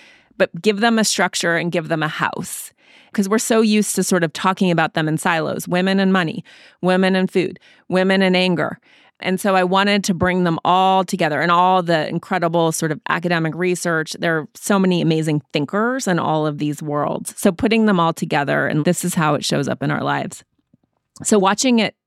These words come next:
go out into the world and then to have women talk about it and to be able to talk about with other women has been incredibly relieving and the beginning of starting to interrupt these cycles.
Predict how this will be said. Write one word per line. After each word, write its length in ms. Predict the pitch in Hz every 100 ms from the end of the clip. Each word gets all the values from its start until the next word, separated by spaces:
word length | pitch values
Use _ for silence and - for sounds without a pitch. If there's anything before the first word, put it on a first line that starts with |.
| _ _ -
go 300 | 180 170 170
out 240 | 165 165
into 220 | 165 -
the 80 | 160
world 400 | 151 151 165 202
and 140 | 175 165
then 160 | 156
to 80 | 160
have 180 | 170 156
women 260 | 160 156
talk 300 | 156 147 151
about 260 | 165 185 196
it 140 | 214 -
and 140 | 175
to 60 | 165
be 80 |
able 140 | 156 147
to 100 | 156
talk 240 | 156 160
about 280 | 170 165 - -
with 160 | 165 160
other 220 | 156 156
women 400 | 156 160 202 226 - - - _
has 220 | - 180
been 180 | 180 180
incredibly 640 | 175 - 202 190 214 226 220
relieving 840 | 180 156 151 160 196 220 233 247
and 220 | - 175
the 60 | 170
beginning 460 | 170 180 180 185
of 100 | 180
starting 340 | - 165 160 160
to 180 | 170 -
interrupt 380 | 160 165 151
these 180 | - 151
cycles. 680 | - 139 139 196 226 247 -